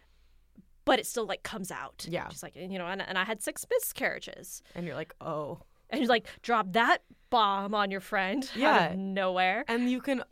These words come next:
Speaker 2: that, like, happens to people, like you were saying, you know, you can get into this mood where you feel like people,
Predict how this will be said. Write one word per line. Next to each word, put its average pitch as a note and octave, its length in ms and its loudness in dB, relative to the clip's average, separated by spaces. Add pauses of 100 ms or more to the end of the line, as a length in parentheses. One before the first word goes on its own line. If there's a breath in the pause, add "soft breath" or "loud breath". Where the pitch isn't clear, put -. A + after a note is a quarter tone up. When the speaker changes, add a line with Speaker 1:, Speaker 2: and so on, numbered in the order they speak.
(120)
Speaker 2:
that, G#3 360 4
like, C4+ 140 0
happens F#3+ 540 -4
to G3 100 -8
people, F3+ 720 -4
like F#3 180 -6
you F3 200 -8
were F3+ 100 -4
saying, E3+ 460 -6
you D#3+ 120 -6
know, D#3+ 300 -4 (340 loud breath)
you E3+ 120 -6
can F#3+ 160 -2
get F#3 180 -2
into F3 200 -2
this F3 240 -4
mood E3 180 -4
where D#3+ 80 -6
you D#3+ 100 -6
feel E3 160 -8
like D#3+ 140 -6
people, D#3 580 -8